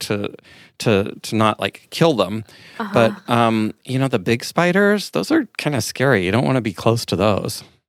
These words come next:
Speaker 2: Yeah, I'm the same. I, I don't have a, like, fear of spiders at all, but I just kind of avoid them and let them be.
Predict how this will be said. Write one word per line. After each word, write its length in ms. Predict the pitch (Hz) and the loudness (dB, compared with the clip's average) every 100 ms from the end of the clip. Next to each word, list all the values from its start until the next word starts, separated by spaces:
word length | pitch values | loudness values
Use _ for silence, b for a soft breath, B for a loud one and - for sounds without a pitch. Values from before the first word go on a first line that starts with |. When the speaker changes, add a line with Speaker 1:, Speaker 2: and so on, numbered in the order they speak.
| _ _ _ _ _ - | _ _ _ _ _ -12
Speaker 2:
Yeah, 320 | 226 247 214 - | -2 0 2 2
I'm 120 | 381 | 0
the 180 | 508 494 | 0 0
same. 240 | 453 330 | 0 2
I, 220 | 233 233 233 | 0 0 0
I 320 | 220 233 233 - - | 0 0 -4 -8 -8
don't 340 | - 165 165 - | -2 0 -2 0
have 200 | 269 247 | 0 2
a, 80 | 226 | 0
like, 280 | 208 190 | 0 -2
fear 320 | - 240 214 202 | -4 2 4 4
of 140 | 175 | 0
spiders 540 | - 151 143 110 151 | -4 -2 0 0 0
at 100 | 175 | -2
all, 240 | 147 156 160 | 0 0 0
but 420 | 156 143 - - | 0 -2 -4 -6
I 160 | - 165 | -4 -4
just 240 | 180 180 | -6 -8
kind 160 | - 160 | -6 -4
of 80 | 156 | -4
avoid 380 | 165 190 156 160 | -4 -2 -2 -2
them 180 | 156 | -4
and 100 | 165 | -4
let 220 | 165 143 - | -4 -6 -8
them 180 | 139 | -8
be. 380 | 151 131 - 226 | -8 -6 -6 -6